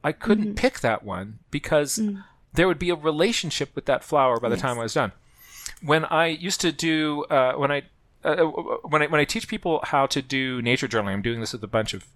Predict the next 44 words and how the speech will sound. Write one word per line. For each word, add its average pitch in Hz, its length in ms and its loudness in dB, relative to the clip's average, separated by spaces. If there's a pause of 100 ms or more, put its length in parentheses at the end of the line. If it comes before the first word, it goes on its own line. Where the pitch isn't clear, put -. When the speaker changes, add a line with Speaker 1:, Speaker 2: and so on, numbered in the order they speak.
Speaker 1:
of 104 140 -8
kids. - 260 0 (300)
One 156 160 4
of 202 80 2
the 165 60 0
really 156 220 0
great, 131 340 0 (120)
successful - 720 2
activities 127 640 -2
that, 110 240 -4 (420)
that 127 220 4
I, 117 420 6
I 120 120 0
use 113 520 -2
is 127 300 -4
this 120 220 -4
thing 151 140 -4
called 139 180 4
the 110 80 -4
secret - 400 -4
plant - 260 -4
search. - 460 -6 (680)
Speaker 2:
Mm-hmm. 208 280 0 (120)
Speaker 1:
And 139 260 4
when 143 160 0
we 143 100 -4
play 165 240 0
this 147 220 -4
game, 127 360 -6 (340)
what 151 140 0
you 147 80 0
do 143 120 0
is 139 100 -2
you 147 60 -6
bring 143 220 2
all 170 120 2
the 170 80 -4
kids - 260 -4
out 117 200 2
into 131 160 -10
the 120 80 -8
middle 117 220 -4
of 127 80 -6
the 120 180 -2